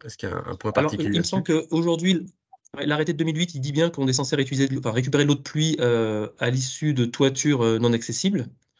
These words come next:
Speaker 2: Donc, je sais pas, alors pour tous les usages intérieurs, ensuite, hein, c'est ça qui, qui nous, qui nous importe le plus, hein, euh, à, au niveau de la santé. Donc, euh, l'eau ruisselée sur des surfaces, euh, autres, euh, bon, ben voilà, faut pas, seront pas possibles pour des usages intérieurs actuellement.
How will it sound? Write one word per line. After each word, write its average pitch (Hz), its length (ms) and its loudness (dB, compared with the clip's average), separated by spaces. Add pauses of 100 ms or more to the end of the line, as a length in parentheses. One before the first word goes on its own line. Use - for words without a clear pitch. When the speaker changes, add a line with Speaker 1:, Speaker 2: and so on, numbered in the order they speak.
(300)
Speaker 2:
Donc, 113 100 -6
je 113 140 -2
sais 123 180 -2
pas, 135 420 0
alors 113 200 -4
pour 131 100 -4
tous 131 80 -2
les 139 80 6
usages 135 240 4
intérieurs, 135 380 0
ensuite, 135 320 -6
hein, 135 40 -4
c'est 127 120 -6
ça 139 160 -6
qui, 127 200 -10 (220)
qui - 140 -12
nous, 110 160 -6
qui 113 160 -6
nous 117 140 2
importe 123 280 -2
le 117 100 -4
plus, 190 280 0
hein, 147 260 2
euh, 113 480 -4
à, 113 100 -10
au 113 40 -4
niveau 113 180 -2
de 113 80 2
la 110 80 0
santé. 156 460 0 (760)
Donc, 123 220 0
euh, - 20 6
l'eau 135 220 8
ruisselée 135 480 4
sur 151 100 -4
des 127 80 0
surfaces, 135 480 -2
euh, 104 520 -2
autres, 160 420 2
euh, 107 280 -2
bon, 117 140 -2
ben 131 80 -4
voilà, 117 220 -6 (100)
faut - 140 -8
pas, 113 280 -4 (360)
seront - 160 -4
pas 139 100 4
possibles 143 460 2
pour 131 120 0
des 123 200 2
usages 127 260 2
intérieurs 120 460 0
actuellement. 127 500 -2